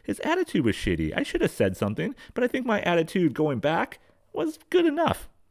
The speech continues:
Hopefully. I wish I had that mentality just to say shit, just to say shit more. So that was the first night. And we just walked around after that. We go back, we go back to the hotel. Everything's fine. I'm better.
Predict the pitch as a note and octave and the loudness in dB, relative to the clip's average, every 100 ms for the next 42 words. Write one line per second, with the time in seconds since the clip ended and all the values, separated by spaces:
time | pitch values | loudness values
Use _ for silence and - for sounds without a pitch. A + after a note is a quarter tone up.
0 | _ - D4+ D4+ G#2+ D2 - - F3 - | _ -4 -2 0 0 0 -4 -2 0 0
1 | - A#3+ A3 F3+ B2+ C3 A#2+ A#2 A#2 A2+ | -2 -2 -2 0 0 0 0 2 4 2
2 | A2+ - - G3+ F#3+ - - A#2+ B2 - | -2 -4 -6 -6 -4 -6 -2 -2 -2 -4
3 | C#3 - - - - E3 E3 - C3+ G#2 | -8 -6 -8 -8 -2 -2 -2 0 0 0
4 | F2 F2 D2+ - _ _ _ _ - _ | -4 -2 -4 -6 _ _ _ _ -20 _
5 | - G#3 D4 D#4 B3 F3 E3 G#2+ E2 D2 | -2 2 2 2 -2 0 0 -2 -4 -4
6 | - _ - _ _ - A#3 D#4 D#4+ D4 | -10 _ -20 _ _ -8 -4 -2 -2 -2
7 | - G3+ E3+ - C#3 A2+ G2 - G#2 E3+ | -2 2 2 2 2 4 4 2 2 2
8 | E3 - _ _ _ - D3+ D#3+ C#3 B2+ | 2 -4 _ _ _ -4 0 2 2 2
9 | - C#3 C#3+ D3 C3 A#2 A2 F#2 F2+ F2+ | 0 -2 -2 0 4 4 2 0 0 -2
10 | - G#3 G#3+ G#3+ - _ - F4 C4+ D3+ | 0 0 2 -2 -6 _ -4 -2 0 -2
11 | - - A#2+ C#3+ D3+ - C3+ E3+ C3+ A2+ | -2 0 2 2 -2 -2 0 2 2 2
12 | C#3 D3+ - | 6 6 4